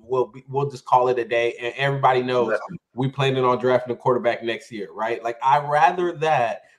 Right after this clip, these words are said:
Speaker 1: than for us to go into the third round and go get Hendon Hooker and try to
Speaker 2: <laughs>
Speaker 1: make him
Speaker 2: Yeah.
Speaker 1: into something that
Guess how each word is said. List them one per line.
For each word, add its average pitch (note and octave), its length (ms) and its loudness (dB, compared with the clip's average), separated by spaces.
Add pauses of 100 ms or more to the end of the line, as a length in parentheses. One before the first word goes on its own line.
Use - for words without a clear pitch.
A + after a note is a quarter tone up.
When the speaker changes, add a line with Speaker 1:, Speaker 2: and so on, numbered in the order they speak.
Speaker 1:
than B2+ 280 -2
for C3 200 -4
us C3+ 120 -4
to B2+ 180 -6 (180)
go C3 440 2
into C3 300 -6
the A#2 220 -8
third C#3 280 -2
round A#2+ 560 -4 (220)
and A#2+ 180 -4
go A#2+ 180 2
get A#2 340 -2 (160)
Hendon A#2+ 520 -4
Hooker A2+ 500 -6 (240)
and A#2+ 260 -4 (160)
try C3 320 2
to A#2 300 2
Speaker 2:
<laughs> A2 120 -14
Speaker 1:
make C3 300 -4
him G2+ 200 6
Speaker 2:
Yeah. B2+ 40 2
Speaker 1:
into A#2+ 260 -6
something A#2 400 -6
that A2 240 -6